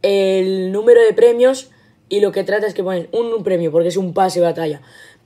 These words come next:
Y pues aquí le tengo que dar a, espera, es un, es difícil manejarlo con una mano equis de.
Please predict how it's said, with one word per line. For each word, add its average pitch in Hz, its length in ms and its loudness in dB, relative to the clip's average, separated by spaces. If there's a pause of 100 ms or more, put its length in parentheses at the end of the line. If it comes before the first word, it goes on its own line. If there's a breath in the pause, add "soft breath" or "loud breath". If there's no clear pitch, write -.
(220)
Y 247 120 -2
pues 196 180 0
aquí 185 260 -6
le 165 140 0
tengo 180 160 -4
que 190 80 -4
dar 170 400 -4
a, 180 340 -2 (640)
espera, - 340 -20 (800)
es 165 140 -14
un, 170 100 -12
es 170 160 -6
difícil 160 380 -6
manejarlo 156 480 -10
con 156 100 -10
una 151 140 -10
mano 147 200 -12
equis 147 280 -14
de. 151 140 -18